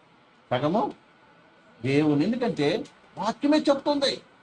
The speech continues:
ఎవడైనా లోకమును ప్రేమించినట్లా వాళ్ళు ఏముండదంట, దేవుని ప్రేమ ఉండదు.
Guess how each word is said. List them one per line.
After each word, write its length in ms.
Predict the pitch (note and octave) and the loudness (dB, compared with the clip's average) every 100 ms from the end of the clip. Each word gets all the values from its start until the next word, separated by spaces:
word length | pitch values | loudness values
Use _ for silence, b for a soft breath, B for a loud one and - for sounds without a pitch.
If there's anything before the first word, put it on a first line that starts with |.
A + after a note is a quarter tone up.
| - _ _ _ _ _ C3 | -20 _ _ _ _ _ 4
ఎవడైనా 480 | F3 A3+ C4+ C#4 | 6 8 8 6
లోకమును 640 | C#4 G3+ A#3 C4 C#4+ D4 C#4+ | 4 4 6 6 4 -2 -2
ప్రేమించినట్లా 1080 | - G#3 B3+ C#4 - B3+ C4 D4 E4+ - - _ _ _ _ _ _ _ _ _ _ _ C3+ | 0 0 0 -2 -2 -2 2 6 6 6 0 _ _ _ _ _ _ _ _ _ _ _ 0
వాళ్ళు 200 | G3 A3 | 2 4
ఏముండదంట, 580 | C#4+ D4 C4+ E3+ A#2 - _ _ _ _ D#3+ | 6 6 6 4 0 -4 _ _ _ _ 0
దేవుని 440 | G3+ B3+ C#4 C#4 | 4 4 2 0
ప్రేమ 540 | B3 C4 C4+ E4 F4 - _ _ _ _ _ - | 4 6 8 8 6 0 _ _ _ _ _ -4
ఉండదు. 680 | A#3+ D4+ D#4+ E4+ E4+ - | 2 6 8 10 8 6